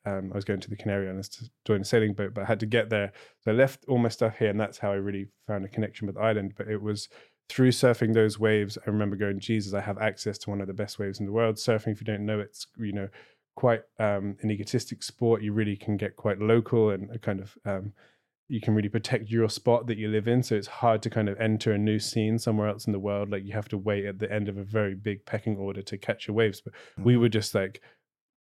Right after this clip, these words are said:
Speaker 1: there was this wave that it was, we were at the top of it. There was no one else. It wasn't even an order. It was just like,
Speaker 2: Because no one else
Speaker 1: 'cause
Speaker 2: really
Speaker 1: no one
Speaker 2: knew
Speaker 1: else
Speaker 2: of it or
Speaker 1: knew
Speaker 2: could
Speaker 1: of it.
Speaker 2: surf
Speaker 1: And,
Speaker 2: it.
Speaker 1: yeah, and
Speaker 2: 'Cause
Speaker 1: then
Speaker 2: you had to be a certain level probably to
Speaker 1: you had to
Speaker 2: surf
Speaker 1: be,
Speaker 2: this.
Speaker 1: you know, really, uh, quite an advanced level.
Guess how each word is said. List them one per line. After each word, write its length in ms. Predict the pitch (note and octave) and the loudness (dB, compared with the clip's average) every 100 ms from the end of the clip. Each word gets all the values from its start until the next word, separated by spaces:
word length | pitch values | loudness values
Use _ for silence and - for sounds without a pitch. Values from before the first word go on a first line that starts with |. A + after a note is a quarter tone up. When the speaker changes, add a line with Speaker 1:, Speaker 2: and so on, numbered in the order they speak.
| - | -8
Speaker 1:
there 80 | G#2 | -4
was 140 | G2+ | -2
this 160 | A#2 G2+ | -2 2
wave 300 | A#2 C#3 G#2 | 4 4 4
that 140 | F#2+ | -2
it 80 | G#2+ | -8
was, 300 | G2 G2 - _ _ - | -12 -14 -18 _ _ -2
we 80 | A#2+ | 0
were 60 | |
at 60 | G#2 | 0
the 60 | G#2+ | 0
top 240 | C#3+ D#3 | 0 0
of 80 | A#2 | -4
it. 80 | A2 | 0
There 100 | G#2 | 0
was 140 | G#2+ | 6
no 140 | B2 B2+ | 6 8
one 120 | B2 | 6
else. 300 | C#3 A#2+ A2+ | 4 2 -2
It 60 | |
wasn't 240 | G#2+ B2 B2 | 2 2 4
even 180 | A#2+ A#2 | 4 2
an 100 | A2 | 4
order. 280 | B2 C3 G#2 | 4 6 4
It 80 | |
was 140 | G2 G2+ | 0 -4
just 180 | G#2 A2 | -4 -2
like, 160 | G2+ _ _ _ - | -2 _ _ _ 0
Speaker 2:
Because 240 | A#2+ A#2 | 2 4
no 100 | A#2+ | 4
one 80 | A#2 | 4
else 240 | G#2+ G#2 - | 2 0 4
Speaker 1:
'cause 100 | B2 | 8
Speaker 2:
really 120 | C#3 | 10
Speaker 1:
no 40 | |
one 100 | A2+ | 10
Speaker 2:
knew 60 | C#3+ C#3+ D3+ | 10 10 6
Speaker 1:
else 20 | |
Speaker 2:
of 100 | A#2+ | 6
it 60 | B2+ | 8
or 20 | |
Speaker 1:
knew 140 | D#3 | 10
Speaker 2:
could 80 | E3+ | 10
Speaker 1:
of 0 | |
it. 40 | C#3+ | 10
Speaker 2:
surf 240 | C3+ B2+ | 8 8
Speaker 1:
And, 140 | A#2+ G2+ | 4 -2
Speaker 2:
it. 100 | - | -2
Speaker 1:
yeah, 320 | C3 C#3 C#3 A#2 | 4 8 8 8
and 120 | A#2+ | 8
Speaker 2:
'Cause 100 | A2+ | 8
Speaker 1:
then 60 | C#3 | 8
Speaker 2:
you 60 | |
had 80 | D#3 | 6
to 60 | C3 | 4
be 100 | B2+ | 4
a 60 | |
certain 300 | G#2 A2+ - G2+ | 4 0 0 2
level 240 | A#2+ A2 | 2 2
probably 220 | G2+ G2+ | 0 2
to 60 | D3 | 4
Speaker 1:
you 40 | |
had 80 | F#3 | 6
to 60 | A#2 | 6
Speaker 2:
surf 80 | |
Speaker 1:
be, 80 | D3+ | 8
Speaker 2:
this. 120 | C#3 | 8
Speaker 1:
you 80 | C3+ | 8
know, 140 | B2 G#2+ | 6 4
really, 420 | A#2 A#2+ A2 G#2+ | 2 2 2 0
uh, 120 | A2 G#2 - | -4 -6 -12
quite 240 | - C3+ A#2+ | 0 2 4
an 80 | A#2 | 2
advanced 360 | A2 G#2 - | 2 0 0
level. 320 | G#2+ G2 G2+ | 0 0 -4